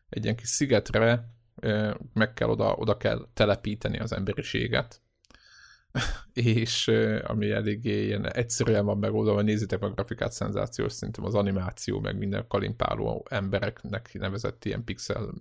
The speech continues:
izé, zseniális. És, ö, utána pedig, ugye mondtam múltkor is, hogy kártyákkal lehet, ö, ö, ezeket az embereket úgymond, ö, tovább életben tartani, meg őket fejlődésre úgymond ösztökélni.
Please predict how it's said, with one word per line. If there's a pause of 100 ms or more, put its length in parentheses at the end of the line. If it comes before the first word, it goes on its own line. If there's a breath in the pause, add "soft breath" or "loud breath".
izé, (540 loud breath)
zseniális. (1000 loud breath)
És,
ö,
utána
pedig,
ugye
mondtam
múltkor
is,
hogy
kártyákkal
lehet, (260)
ö, (400)
ö, (360)
ezeket
az
embereket
úgymond,
ö, (320)
tovább
életben
tartani,
meg
őket
fejlődésre (120)
úgymond
ösztökélni.